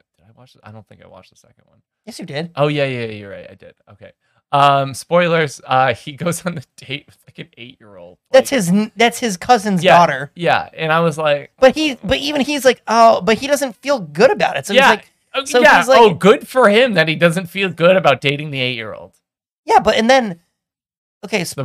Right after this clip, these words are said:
Speaker 1: moral high ground here
Speaker 2: a
Speaker 1: is
Speaker 2: little bit of a
Speaker 1: very
Speaker 2: spoiler,
Speaker 1: low.
Speaker 2: a little bit of spo-, uh, mm, I don't wanna spoil s-, episode three for you, though.
Speaker 1: Yeah, don't do that.
Speaker 2: Um, but yeah, so anyway,
Speaker 1: Then he
Speaker 2: uh,
Speaker 1: goes,
Speaker 2: uh,
Speaker 1: then he goes for his daughter's friend instead.
Speaker 2: Yeah, which is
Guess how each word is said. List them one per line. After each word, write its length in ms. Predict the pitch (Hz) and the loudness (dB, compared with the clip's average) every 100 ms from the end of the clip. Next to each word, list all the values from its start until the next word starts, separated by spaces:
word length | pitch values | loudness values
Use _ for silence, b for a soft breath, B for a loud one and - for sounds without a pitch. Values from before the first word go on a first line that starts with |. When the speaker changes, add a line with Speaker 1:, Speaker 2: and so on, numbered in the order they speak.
| - | 0
Speaker 1:
moral 200 | 165 160 | 4 4
high 180 | 147 147 | 4 2
ground 360 | 135 123 117 113 | 2 -2 -2 -2
here 100 | 117 | 0
Speaker 2:
a 40 | |
Speaker 1:
is 60 | 247 | 2
Speaker 2:
little 180 | 294 277 | 2 2
bit 100 | 269 | 2
of 80 | 262 | 4
a 40 | |
Speaker 1:
very 180 | 160 160 | 2 2
Speaker 2:
spoiler, 320 | 240 254 247 | 4 4 4
Speaker 1:
low. 40 | 240 - | 0 -6
Speaker 2:
a 40 | 220 | -4
little 180 | 247 247 | -2 -2
bit 120 | 240 | -4
of 80 | 202 | -6
spo-, 280 | - 254 220 - - | -6 -6 -6 -6 2
uh, 160 | 190 185 | 2 2
mm, 340 | 180 170 160 | -4 -8 -8
I 80 | 165 | -4
don't 80 | 160 | -2
wanna 140 | 147 | -4
spoil 220 | - 147 135 | -10 -16 -16
s-, 100 | - _ - | -20 _ -12
episode 280 | 147 151 147 | -12 -12 -16
three 120 | 185 | -16
for 120 | 165 | -16
you, 60 | 143 | -10
though. 120 | 139 | -4
Speaker 1:
Yeah, 140 | 151 | -4
don't 220 | 123 120 127 | -4 -8 -12
do 120 | 147 | -18
that. 260 | 107 87 | -18 0
Speaker 2:
Um, 260 | 196 196 170 | 2 2 0
but 180 | 175 220 | -2 0
yeah, 220 | 226 175 | 2 2
so 220 | - 214 190 | 2 0 2
anyway, 280 | 185 196 | 0 0
Speaker 1:
Then 160 | 147 196 | 2 4
he 60 | 165 | 6
Speaker 2:
uh, 60 | |
Speaker 1:
goes, 180 | 175 - | 4 2
Speaker 2:
uh, 40 | - | -2
Speaker 1:
then 120 | 170 | -2
he 60 | 165 | 2
goes 260 | 170 170 | 2 2
for 140 | 170 156 | -4 -4
his 160 | 127 | -4
daughter's 500 | 107 139 151 156 135 | 0 4 4 2 -6
friend 360 | - 143 143 120 | -4 -4 -2 -6
instead. 540 | 110 - 120 107 - - | -14 -6 -4 -4 -6 0
Speaker 2:
Yeah, 260 | 233 202 | 4 4
which 140 | 160 170 | 0 -6
is 160 | 151 | -10